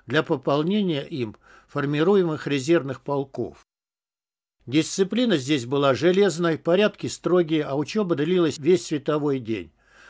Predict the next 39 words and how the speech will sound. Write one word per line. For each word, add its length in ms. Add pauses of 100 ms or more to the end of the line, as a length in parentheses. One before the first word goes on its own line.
(120)
Постоянно 580
проводились 760
марш-броски 760
с 80
полной 380
выкладкой, 720 (340)
никаких 520
выходных 560
и 20
увольнений. 760 (400)
Движение 560
вне 200
казармы 580
только 320
строем. 600 (320)
Знаки 400
отличия 520
не 120
носились. 760 (840)
В 80
сентябре 520
по 140
тревоге 500
нас 200
погрузили 640
в 100
эшелон 440
и 100
отправили, 680
но 160
не 120
на 160
запад, 360
как 240
мы 120
ожидали, 580
а 140
на 120
восток. 580